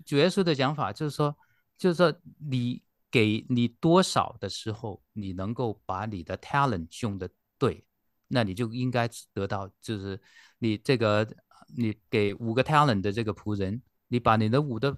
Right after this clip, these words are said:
talent 的投资赚回，呃，另外五个 talent，你就可以管，管五座城。十个 talent 的投资赚回十个 talent，你管十座城。那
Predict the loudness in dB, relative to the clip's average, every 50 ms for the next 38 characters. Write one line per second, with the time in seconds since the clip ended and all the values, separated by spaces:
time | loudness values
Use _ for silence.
0 | -8 _ -10 -4 0 2 2 2 2 0 -2 -2 -2 -2 -2 -4 -4 -4 -6 -6
1 | -6 -10 _ _ _ _ _ _ _ -16 -14 -14 -4 2 4 4 4 4 2 2
2 | 2 0 0 -4 -8 -14 -12 -10 -6 -4 -2 0 2 2 2 2 2 -2 -4 -2
3 | 0 0 0 0 -2 -4 -10 _ _ _ _ _ 0 0 2 2 0 2 0 0
4 | 0 0 0 -2 -2 -2 -4 -2 0 0 0 0 -2 -4 -2 -2 -2 -2 -4 -8
5 | -10 -10 -12 -14 _ _ _ _ _ _ -8 -4 0 2 4 4 4 4 4 4
6 | 4 4 4 2 2 0 0 -2 -2 -2 -2 -2 -2 -2 -4 -6 -2 0 2 2
7 | 2 2 -2 -2 -4 -4 -4 -4 -2 -2 -2 -2 -2 -2 -4 -6 -6 -4 -4 -4
8 | -4 -4 -6 -6 -4 -4 -6 -6 -6 -10 -12 -12 -14 _ _ _ -20 -20 _ 0
9 | 0 0